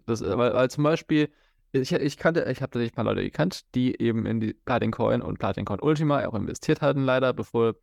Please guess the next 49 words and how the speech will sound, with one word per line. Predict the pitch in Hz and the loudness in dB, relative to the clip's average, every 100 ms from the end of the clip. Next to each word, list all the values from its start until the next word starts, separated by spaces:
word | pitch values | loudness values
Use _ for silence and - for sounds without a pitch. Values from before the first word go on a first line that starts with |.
| - | -6
die | 110 | -4
mit | |
mir | 107 113 107 | 0 0 0
zusammengearbeitet | - 110 107 101 98 | -2 -2 0 0 -2
haben. | 123 107 110 _ _ _ _ _ _ | 0 0 -2 _ _ _ _ _ _
Ähm, | 104 107 107 107 104 _ - | -2 0 0 0 -2 _ -4
und | 120 117 | -2 0
die | |
Sache | 113 147 147 | 0 0 0
ist | 135 | 0
ja | 123 | 0
die, | 131 131 | 0 0
also | 123 | 0
bei | 110 | -2
Platin | 151 143 | -2 -2
Ultima | 151 160 147 147 | -4 0 2 2
auf | |
jeden | 135 | 0
Fall | 135 117 | 0 0
hab | |
ich | |
so | 135 | 0
verstanden, | 131 127 127 117 123 120 _ _ _ - | -2 0 0 -2 -6 -6 _ _ _ -8
du | 113 117 113 104 - _ _ _ | -2 2 2 0 -4 _ _ _
kannst | 139 127 123 | -4 -2 0
ja | |
nicht, | 110 110 - | 0 -2 -2
äh, | 107 104 | -2 -2
du | 107 | 0
kaufst | 131 151 - | 2 2 0
das | 127 | -2
Ding | 131 135 | 2 2
und | 127 | 2
dann | 120 120 - - - - | 0 -2 -6 -20 -20 -14
ist | - 117 | -8 -4
das | - | -2
irgendwie, | 123 113 | 0 0
musst | 120 | -2
du | 95 | -4
das | 117 | -4
irgendwie | 113 113 | -2 -2
für | 117 | 0
so | 110 | 0
zwölf | 110 - 123 127 135 127 | -2 -2 0 2 0 0
Monate | 123 123 135 139 | 2 2 0 0
oder | 117 117 113 | 0 0 0
so | 113 113 120 131 _ _ _ | 0 0 -2 -6 _ _ _
quasi, | 107 110 104 107 | -2 -2 0 -2
äh, | 110 92 95 87 82 | 0 -2 0 -2 -4